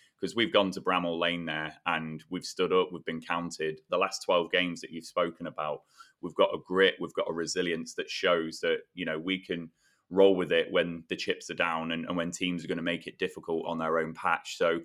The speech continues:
that moment at the end when the players lined up, it was very poignant, 'cause it's a kind of like, "Okay, we're gonna go down, uh, we're gonna go away,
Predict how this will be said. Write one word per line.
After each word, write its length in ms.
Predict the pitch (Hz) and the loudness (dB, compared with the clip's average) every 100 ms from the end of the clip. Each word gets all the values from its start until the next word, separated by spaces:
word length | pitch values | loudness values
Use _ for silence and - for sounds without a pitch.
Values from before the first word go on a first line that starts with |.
| _ - _ - | _ -20 _ 6
that 240 | 113 123 | 6 6
moment 500 | 107 110 104 92 87 | 6 6 6 2 0
at 100 | 95 | -2
the 140 | 85 90 | 2 4
end 300 | 87 82 82 | 2 0 -4
when 120 | 85 | -4
the 80 | 82 | -4
players 400 | - 101 92 85 | 2 4 4 2
lined 380 | 92 87 87 87 | 0 0 0 0
up, 180 | 78 - _ _ _ _ _ - - | 0 -4 _ _ _ _ _ -20 -4
it 140 | 101 98 | 0 6
was 220 | 104 92 | 6 6
very 180 | 90 82 | 2 2
poignant, 480 | 87 82 82 80 78 | 0 -2 -2 -6 -8
'cause 120 | 82 | -8
it's 160 | 80 | -8
a 40 | 85 | -8
kind 280 | 98 90 82 | -2 -2 -2
of 100 | 87 | -2
like, 200 | 85 82 | 0 2
"Okay, 460 | 92 76 80 78 76 _ _ _ _ _ - | 0 0 -4 -6 -8 _ _ _ _ _ -2
we're 160 | 98 101 | 2 2
gonna 180 | 101 | 2
go 240 | 92 98 95 | 4 6 4
down, 440 | 87 82 82 82 85 | 2 0 -2 -2 4
uh, 100 | 107 | 6
we're 140 | 110 | 6
gonna 360 | 107 101 92 87 _ _ _ | 6 4 4 -2 _ _ _
go 160 | 117 113 | 6 8
away, 440 | 98 90 87 85 | 8 8 6 2